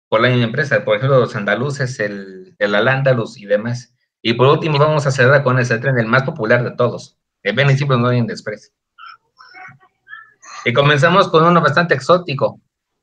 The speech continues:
el que fue a dar hasta Japón, el Hi-, el Hitachi Orient Express, porque aunque no lo crean, existió.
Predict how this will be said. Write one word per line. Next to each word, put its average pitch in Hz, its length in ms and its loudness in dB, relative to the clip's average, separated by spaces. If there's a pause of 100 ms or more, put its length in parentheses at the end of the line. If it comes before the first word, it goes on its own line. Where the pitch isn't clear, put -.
(320)
el 123 140 2
que 135 100 2
fue 147 140 2
a - 20 4
dar 175 120 6
hasta 143 220 2
Japón, 139 520 0 (260)
el 113 120 -6
Hi-, 123 200 -6
el 117 180 -2
Hitachi 160 380 0
Orient 160 200 0
Express, 139 560 -8
porque 120 160 0
aunque 123 140 -2
no 151 100 4
lo 170 120 2
crean, 165 160 -2
existió. 139 640 -4